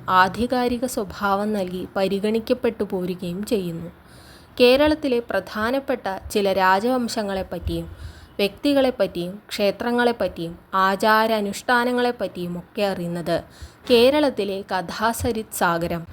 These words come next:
എന്ന് വിശേഷിപ്പിക്കപ്പെട്ടിട്ടുള്ള ഐതിഹ്യമാലയിൽ നിന്നാണ്. മുമ്പേ തന്നെ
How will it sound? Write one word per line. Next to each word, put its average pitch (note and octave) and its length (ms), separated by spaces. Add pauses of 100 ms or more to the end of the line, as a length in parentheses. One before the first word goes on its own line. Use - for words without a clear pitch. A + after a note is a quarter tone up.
(220)
എന്ന് G3+ 280
വിശേഷിപ്പിക്കപ്പെട്ടിട്ടുള്ള G#3 1600 (520)
ഐതിഹ്യമാലയിൽ G3 960
നിന്നാണ്. F3 460 (600)
മുമ്പേ A#3 420
തന്നെ A3 360